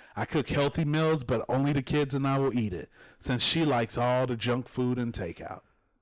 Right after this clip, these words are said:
I have tried my best. I was patient, compassionate, kind, supportive, and understanding, but my patience has run out, so yesterday I gave her an ultimatum.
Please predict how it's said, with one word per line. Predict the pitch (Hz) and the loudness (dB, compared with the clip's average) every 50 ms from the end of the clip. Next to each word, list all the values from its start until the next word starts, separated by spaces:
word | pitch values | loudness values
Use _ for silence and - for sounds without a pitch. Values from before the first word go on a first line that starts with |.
| _ _ _ _ _ - - - _ _ - | _ _ _ _ _ -20 -20 -20 _ _ -6
I | - 123 147 156 165 165 | -2 0 2 2 2 2
have | 160 127 135 120 - - | 2 2 0 -4 -4 -4
tried | - - 151 139 131 131 131 127 127 135 - | -4 -2 0 2 2 4 4 2 2 0 -4
my | 127 123 120 113 113 | -4 -2 0 0 0
best. | 104 92 - - - - - - - - - - - _ _ _ _ _ _ - - - - - | 0 -2 -4 -4 -4 -4 -6 -10 -10 -10 -10 -12 -14 _ _ _ _ _ _ -20 -20 -20 -8 -2
I | 113 110 | 0 0
was | 101 95 - | 0 0 -2
patient, | - - 143 151 160 165 - - 185 185 175 - - - _ | -2 0 0 2 2 2 0 0 0 -2 -4 -6 -14 -20 _
compassionate, | - - 104 - - 104 107 117 123 - - 139 143 143 143 123 - - - _ - | -14 -12 -8 -6 -2 0 0 0 0 -2 -2 -2 -2 -2 -2 -4 -8 -18 -20 _ -8
kind, | - - 123 120 117 117 117 117 127 139 - - - | -4 0 0 2 2 2 2 0 -2 -4 -8 -10 -8
supportive, | - - - - - - 123 117 113 117 113 120 120 - - - - - - | -6 -8 -8 -8 -6 -2 0 2 2 2 2 0 -2 -4 -8 -18 -18 -10 -6
and | 104 104 113 | -2 -2 0
understanding, | 120 117 120 - - - 175 170 151 117 95 87 82 - - - - | 0 -2 -2 -4 -2 0 0 2 2 0 -2 -4 -8 -12 -18 -18 -8
but | - 113 113 | -6 -4 -2
my | 135 160 185 190 | 0 2 2 2
patience | - - - 160 165 160 - 165 147 - - | 0 0 0 0 0 0 0 -2 -4 -4 -4
has | 117 107 107 | -4 -4 -2
run | 113 123 123 117 110 | -2 0 0 0 0
out, | 98 87 - - - - - - | -2 -4 -6 -8 -10 -12 -18 -12
so | - - 117 | -6 -2 0
yesterday | 107 107 120 131 139 - - - 143 147 143 143 | 2 2 2 2 2 0 0 -2 0 0 2 2
I | 139 135 | 0 0
gave | 127 123 117 120 | 0 0 0 0
her | 127 123 120 | 0 0 0
an | 120 117 117 | 0 0 0
ultimatum. | 110 110 - - - 101 92 80 67 - - - | -2 -2 -4 -6 -6 -6 -6 -6 -6 -12 -14 -20